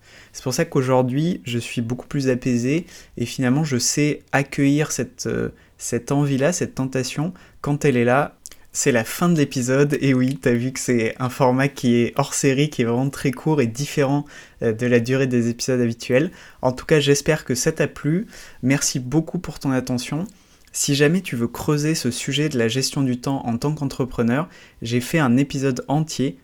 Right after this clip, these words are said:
où je parle d'équilibre perso-pro et aussi d'une méthode pour rester maître de son temps. Cet épisode, il s'appelle Prendre soin de son temps en tant qu'indépendant et il est dispo sur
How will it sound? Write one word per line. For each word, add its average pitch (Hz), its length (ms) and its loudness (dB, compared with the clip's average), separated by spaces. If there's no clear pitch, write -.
où 117 60 -6
je - 100 -10
parle 131 400 2
d'équilibre 131 560 -2
perso-pro 135 760 -2
et 156 120 4
aussi 156 280 2
d'une 131 180 0
méthode 131 320 2
pour 127 160 -2
rester 127 260 -2
maître 135 400 0
de 123 120 0
son 117 220 -4
temps. 135 280 -6
Cet 127 260 -2
épisode, 147 640 2
il 131 100 -6
s'appelle 135 520 0
Prendre 156 360 -2
soin 143 320 0
de 123 160 2
son 123 240 -2
temps 135 360 -4
en 117 140 -4
tant 139 220 -2
qu'indépendant 131 680 -2
et 120 60 2
il 123 140 2
est 131 40 2
dispo 131 400 0
sur 135 360 -2